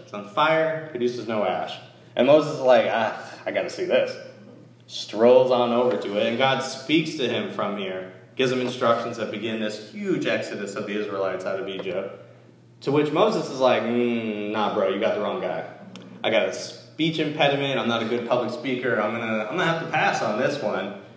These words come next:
But God in his infinite wisdom reaffirms him. He made him. He made his tongue. What's he gotta worry about? And Moses listens. And listening just doesn't imply hearing what he had to say, but hearing what God had to say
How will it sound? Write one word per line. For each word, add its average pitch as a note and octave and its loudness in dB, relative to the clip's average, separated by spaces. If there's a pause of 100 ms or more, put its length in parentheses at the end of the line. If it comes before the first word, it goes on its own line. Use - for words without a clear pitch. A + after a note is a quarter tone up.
(1000)
But A#2+ 4
God A#2 6
in A#2+ 0
his A#2 -2
infinite A#2 -2
wisdom A2+ 0
reaffirms B2 0
him. F2 -4
He G#2+ -4
made A#2+ 2
him. G2 -4 (240)
He G#2 -8
made G#2+ -2
his G#2+ -6
tongue. F#2+ -2 (300)
What's G2 -2
he G#2 -4
gotta G2+ 2
worry F#2 -4
about? F2 -4 (280)
And G#2+ -2
Moses C3+ 2
listens. A#2+ 0 (320)
And A2+ 0
listening E3 0
just D3 0
doesn't C#3+ 2
imply B2 0 (160)
hearing C3+ 0
what A2 -2
he G#2 -2
had F#2+ -2
to F#2+ -4
say, F#2 -4 (360)
but B2 -6
hearing D#3+ -2
what C#3 -4
God B2 0
had A2 -4
to A2 -4
say G2+ -4